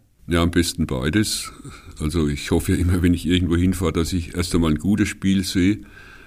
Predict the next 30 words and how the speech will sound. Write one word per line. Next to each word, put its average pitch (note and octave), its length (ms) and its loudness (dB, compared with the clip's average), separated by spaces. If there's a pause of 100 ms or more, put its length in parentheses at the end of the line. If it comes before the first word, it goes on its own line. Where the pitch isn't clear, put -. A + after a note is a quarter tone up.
(280)
weil, D2+ 480 0
äh, D2+ 880 -2
den D2 260 -4
Zigarrengenuss D2+ 800 -2
kenne D#2 220 0
ich D2 100 -4
ja. C2+ 240 -2 (540)
Also D#2 240 0
optimal E2+ 540 4
ist D#2+ 140 0
ein E2 60 2
gutes E2 300 0
Spiel, F#2+ 480 0 (640)
schönes E2+ 440 2
Wetter E2+ 480 0 (280)
und D2+ 160 -2
die D2+ 80 -2
Zigarre. D#2 640 -4 (1080)
Wenn's F2 200 2
Spiel F2+ 220 2
schlecht F2 360 2
ist, E2+ 220 -2
dann D2 200 0 (120)
tröste D#2+ 380 0
ich D#2 80 -2
mich D#2+ 180 -2
halt D2 340 -4
mit D2+ 120 -2
der D2 100 0
Zigarre. C#2+ 480 -6